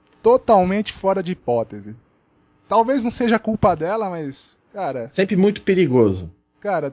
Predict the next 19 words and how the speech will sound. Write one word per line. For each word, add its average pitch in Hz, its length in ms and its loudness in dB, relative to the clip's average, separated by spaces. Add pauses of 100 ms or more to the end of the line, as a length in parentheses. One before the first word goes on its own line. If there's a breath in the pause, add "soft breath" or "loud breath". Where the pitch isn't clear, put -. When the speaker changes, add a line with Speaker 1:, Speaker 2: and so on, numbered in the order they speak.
Speaker 1:
então, 156 280 -8
tu 196 160 -8
não 233 160 -2
vai 208 160 4
assumir 208 320 0
culpa 208 240 -2
dos 202 200 -4
outros. - 440 -6 (580)
Entendeu? 135 400 -6 (920)
Vamos 160 180 0
pra 170 220 4
próxima 165 560 0
aqui - 220 -10
do 175 160 -4
André, 143 580 -2 (140)
lá - 120 -14
do 135 140 -8
Metena 139 440 -6
Real. 123 460 -2